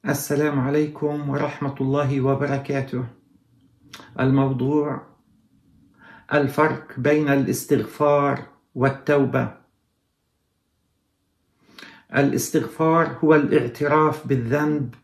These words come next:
وطلب المغفرة من الله تعالى على الذنوب والخطايا، بأن يقول المسلم: "أستغفر الله"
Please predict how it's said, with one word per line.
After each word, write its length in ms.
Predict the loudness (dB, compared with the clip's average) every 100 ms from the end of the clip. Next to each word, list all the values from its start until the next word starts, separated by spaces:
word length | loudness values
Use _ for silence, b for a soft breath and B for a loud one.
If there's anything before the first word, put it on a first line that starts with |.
| _
وطلب 480 | -2 0 4 4 4
المغفرة 640 | 4 2 0 -2 -4 0
من 200 | 0 0
الله 460 | 0 2 4 2 0
تعالى 600 | -4 -2 0 -2 -4 -8 -14 _ _ _ B B B B B
على 240 | -2 4 4
الذنوب 720 | 4 2 2 4 4 2 -2 -4
والخطايا، 1000 | 2 2 2 -2 2 4 4 2 0 -6 -14 _ _ _ _ b b _
بأن 320 | 2 2 4 2
يقول 600 | 0 0 0 0 0 0
المسلم: 880 | 2 0 -2 -2 0 2 0 0 -2
"أستغفر 580 | -6 -2 -2 -2 -6
الله" 580 | -4 -2 -2 -2 -2 -6